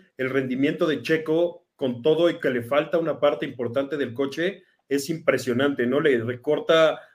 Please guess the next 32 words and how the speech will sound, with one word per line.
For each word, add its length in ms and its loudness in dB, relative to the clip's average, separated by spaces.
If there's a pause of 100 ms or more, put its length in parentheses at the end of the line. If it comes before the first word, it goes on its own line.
(120)
varios 380 8
segundos 680 0
a, 280 4
a 160 -2
Leclerc, 480 2
que 80 -8
incluso 560 -2
yo 120 -4
creo 140 -6
que 80 -10
si 160 -14
tiene 520 -2 (260)
dos 260 2
vueltas 380 4
más, 420 2 (160)
porque 240 0
al 80 6
final, 580 2 (240)
eh, 680 4
se 180 -6
vuelve 280 4
a 80 0
pegar 260 4
mucho 300 -6
Checo, 260 -2
¿no? 100 2
Al 120 -2
final 420 -2
Checo 240 -8
acaba 560 0 (220)
a 100 -2
siete 920 0